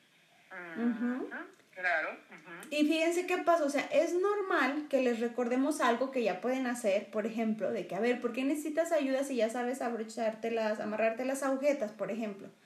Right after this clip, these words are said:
Speaker 2: O que les llamemos la atención de que están haciendo algo inde-, indebido,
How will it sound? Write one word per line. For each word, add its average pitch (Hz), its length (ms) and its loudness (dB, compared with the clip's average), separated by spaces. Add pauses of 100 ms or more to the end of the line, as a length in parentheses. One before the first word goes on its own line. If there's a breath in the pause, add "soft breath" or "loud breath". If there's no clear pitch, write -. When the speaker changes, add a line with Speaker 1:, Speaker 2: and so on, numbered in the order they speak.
(680 soft breath)
Speaker 2:
O 254 220 8
que 254 100 4
les 240 140 6
llamemos 233 380 2
la 294 100 4
atención 277 440 4
de 277 120 2
que 240 80 -4
están 226 380 2
haciendo 233 380 2
algo 220 220 2
inde-, 214 300 -2
indebido, 285 1000 2